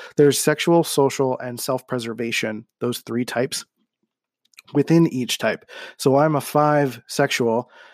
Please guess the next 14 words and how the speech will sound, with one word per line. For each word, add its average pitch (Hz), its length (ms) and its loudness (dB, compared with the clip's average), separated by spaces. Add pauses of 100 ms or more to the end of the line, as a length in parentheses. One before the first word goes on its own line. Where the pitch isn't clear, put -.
(180)
and 131 460 -4
I 135 80 -4
think 160 200 0
it's, - 340 -4
I 147 60 0
think 180 140 4
my 156 140 4
order 131 340 4
is 117 360 -4 (100)
sexual, 127 480 -2
social, 120 640 -4
and, 110 460 -6 (560)
um, 107 420 -2
self-preservation, 110 960 -2